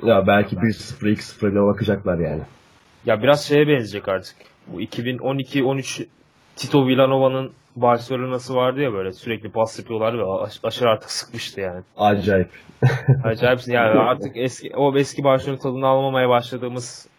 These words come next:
Speaker 2: senelerin
Speaker 1: Tamam,
Speaker 2: başlangıcı
Speaker 1: evet.
Speaker 2: gibi olabilir.
Speaker 1: Sonra
Speaker 2: Evet.
Speaker 1: Bayern gelip iki maçta sekiz tane atmıştı falan.
Speaker 2: Aynen, aynen. İşte aynen o
Speaker 1: Evet.
Speaker 2: sene. Aynen. İki bin on üç işte ya. Aynen, iki bin on üç.
Speaker 1: On üç on dört. On üç on dört.
Speaker 2: On iki on üç. İki bin on üç. Şampiyonlar Ligi şampiyonu oldu Bayern işte. On üç değil mi?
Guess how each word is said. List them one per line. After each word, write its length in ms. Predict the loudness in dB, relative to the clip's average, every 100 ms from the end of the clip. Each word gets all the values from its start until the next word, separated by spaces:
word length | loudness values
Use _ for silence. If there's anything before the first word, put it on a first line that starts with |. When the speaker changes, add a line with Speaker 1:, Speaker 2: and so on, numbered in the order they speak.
| _ -12
Speaker 2:
senelerin 480 | -8 -6 -4 -4
Speaker 1:
Tamam, 140 | 0 2
Speaker 2:
başlangıcı 400 | 2 0 0 -2
Speaker 1:
evet. 100 | -4
Speaker 2:
gibi 160 | -4
olabilir. 440 | -4 -4 -8 -12 -18 _ _ -20 -4
Speaker 1:
Sonra 180 | 4 4
Speaker 2:
Evet. 100 | 6
Speaker 1:
Bayern 280 | 6 6 4
gelip 300 | 0 -2 -6
iki 160 | -2 2
maçta 240 | 2 0
sekiz 320 | -6 -10 -6
tane 160 | -4 -2
atmıştı 320 | -4 -12 -20
falan. 140 | -20 -20 -12 -4
Speaker 2:
Aynen, 320 | 0 2 2
aynen. 300 | 2 2 0
İşte 180 | -4 -2
aynen 260 | 0 0 2
o 40 | 2
Speaker 1:
Evet. 60 | 2
Speaker 2:
sene. 80 | -2
Aynen. 200 | -6 -8
İki 200 | -14 -8
bin 60 | -2
on 80 | -2
üç 80 | -4
işte 240 | -8 -4
ya. 220 | -4 -4 -8
Aynen, 180 | -10 -8
iki 140 | -2 4
bin 60 |
on 40 | 6
üç. 160 | 6
Speaker 1:
On 40 | 4
üç 40 |
on 60 | 4
dört. 260 | 2 -2 -20 -18 -10
On 80 | -8
üç 120 | -6
on 120 | -6
dört. 100 | -4
Speaker 2:
On 120 | -4
iki 180 | -2 -2
on 100 | -2
üç. 160 | -4 -14
İki 200 | -20 -12
bin 60 | -10
on 100 | -10
üç. 260 | -12 -20 -20 _ -8
Şampiyonlar 480 | -6 -6 -6 -4
Ligi 100 | -6
şampiyonu 500 | -6 -8 -8 -12 -12
oldu 160 | -12 -8
Bayern 180 | -8 -8
işte. 200 | -8 -12
On 80 | -12
üç 200 | -12 -12
değil 120 |
mi? 60 | -12